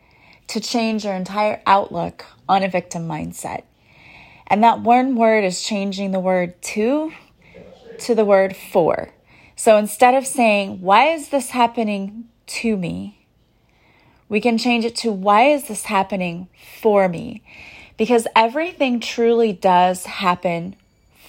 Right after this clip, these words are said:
for us. It happens for a reason. That doesn't mean that life is always rainbows and sunshine. You know, everyone always thinks that. They think, "Well, I can't be positive twenty-four seven." No one's asking you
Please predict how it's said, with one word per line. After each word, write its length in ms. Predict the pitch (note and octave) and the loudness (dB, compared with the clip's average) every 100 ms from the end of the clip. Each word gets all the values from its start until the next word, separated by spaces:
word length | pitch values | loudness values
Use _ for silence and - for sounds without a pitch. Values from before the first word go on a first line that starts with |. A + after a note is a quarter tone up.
| - | -2
for 640 | A#3 A#3 A#3+ A#3 A#3 B3 _ G#3 | 2 4 4 2 -2 -6 _ 0
us. 480 | F3+ - - - - | 0 0 -6 -10 -6
It 80 | F#3+ | -2
happens 500 | G3 B3 D#4+ C4+ A#3+ | 2 2 2 -2 -4
for 320 | - G3+ G3 | 0 2 2
a 100 | G3 | 2
reason. 600 | F3+ F3 F3 F3+ - G#3+ - - - - - - | -2 -4 -6 -10 -14 -14 -18 -20 -20 -20 -20 0
That 160 | A#3 A#3+ | 2 4
doesn't 400 | C4 C4 C4+ A#3 | 2 2 -2 0
mean 380 | A#3 B3 A#3+ G#3+ | 0 0 0 -2
that 160 | G3 | 0
life 320 | G3 G3+ A3+ | 2 2 2
is 100 | A3+ | 0
always 440 | G#3 G#3 A3 A3 - | 2 4 4 0 -2
rainbows 440 | F3+ F#3 G3 G3+ | -6 -2 -2 -2
and 140 | A3 A3+ | -6 -4
sunshine. 640 | D4+ F#4 - D#3 D#3 F#3+ | -2 -2 -6 -6 -6 -6
You 80 | G#3 | -2
know, 160 | A3+ A3+ | 2 4
everyone 400 | A#3 C4+ B3+ A#3 | 4 0 2 2
always 360 | A3+ A3+ A3+ | 2 0 -4
thinks 300 | - A3 A3 | -6 -8 -6
that. 380 | - D#3+ E3 - | -4 -2 -2 -2
They 120 | F#3+ | -6
think, 340 | F#3+ F#3+ F#3 - - - - | -4 -8 -10 -16 -20 -20 0
"Well, 140 | A#3+ | 4
I 60 | B3 | 4
can't 240 | - D4 | 2 -4
be 100 | C#4 | -4
positive 540 | B3 B3 A#3+ G#3+ A3 A3 | -6 0 0 0 -4 -8
twenty-four 500 | - A3 G#3+ G3+ G3 | -6 -6 -6 -8 -8
seven." 460 | - A3 F#3 F#3 - | -6 -6 -6 -10 -8
No 140 | A3+ | -4
one's 220 | C4 C#4+ - | 0 -2 -2
asking 640 | G3+ A#3+ C#4+ - A#3+ A#3 G#3 | 0 0 -2 -8 -8 -6 -2
you 460 | G#3+ G#3+ G#3 A3+ | -2 0 -2 -6